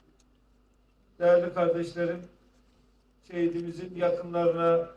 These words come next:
özellikle başsağlığı diliyorum. Onların acısı bizim acımızdır. Allah onlara sabır versin, metanet versin.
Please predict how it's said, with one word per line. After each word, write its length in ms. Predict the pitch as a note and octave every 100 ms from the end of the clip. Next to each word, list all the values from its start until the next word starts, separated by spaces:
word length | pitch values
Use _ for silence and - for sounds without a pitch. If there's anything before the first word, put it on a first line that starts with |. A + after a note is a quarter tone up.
| - _ _ _
özellikle 840 | E3+ E3 E3+ E3 E3 E3 E3 E3+ - - _ _ _ _ _ E3+
başsağlığı 680 | E3+ F3 E3+ D#3+ D#3+ D3+
diliyorum. 520 | C#3+ D3 D3 C#3 C#3 - _ _ _ _ _ _ _ F3
Onların 520 | E3+ E3+ E3+ F3 F3
acısı 380 | E3 D#3+ G3 E3
bizim 360 | E3 F3+ E3+ -
acımızdır. 640 | E3+ E3 E3 D#3 C#3+ E3 E3+ - _ _ _ _ _ _ _ _ -
Allah 300 | E3 F3 E3+
onlara 580 | E3 E3 E3 F3 F3 -
sabır 440 | - E3+ F3 E3+
versin, 460 | E3+ E3 - E3 E3
metanet 580 | E3 E3 E3+ E3+ F3+ D#3+
versin. 360 | C#3+ - -